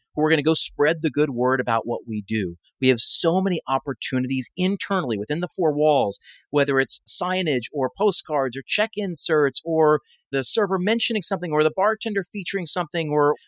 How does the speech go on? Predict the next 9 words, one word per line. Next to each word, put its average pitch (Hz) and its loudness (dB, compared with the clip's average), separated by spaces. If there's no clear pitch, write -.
on 180 0
our 180 4
menu. 196 2
There's 170 -8
so 214 -2
many 220 2
opportunities 165 -2
to 175 -2
sell 165 2